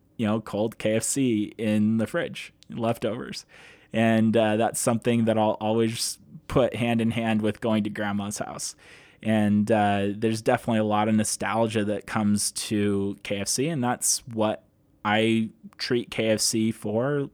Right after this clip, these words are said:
nowadays. Like I said, it's that little taste of nostalgia, both in my own past and also just to have a, a taste of food history as a whole. So if you like what you heard,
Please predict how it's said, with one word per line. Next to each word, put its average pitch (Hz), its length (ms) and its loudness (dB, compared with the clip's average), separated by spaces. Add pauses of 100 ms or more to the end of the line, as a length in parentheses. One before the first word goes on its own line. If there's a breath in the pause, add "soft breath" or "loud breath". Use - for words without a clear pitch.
nowadays. 165 640 -4
Like 104 140 -6
I 120 100 -2
said, 123 240 0
it's - 160 -8
that 104 240 -2 (440 loud breath)
little 120 560 4
taste - 380 0
of 113 60 2
nostalgia, 104 600 2
both 107 280 0
in 107 80 2
my 104 200 2
own 196 200 4
past 190 520 -4
and 139 120 0
also 117 320 0
just 117 300 -4
to 117 180 -2 (360 loud breath)
have 165 180 -2
a, 139 240 2 (100)
a 135 80 -6
taste 147 360 -4
of 131 120 -2
food 127 200 0
history 120 380 -2
as 107 120 -4
a 104 40 -8
whole. - 220 -12 (1000)
So - 200 0
if 107 100 0
you 113 100 2
like 139 260 4
what 135 100 4
you 135 100 2
heard, 147 360 2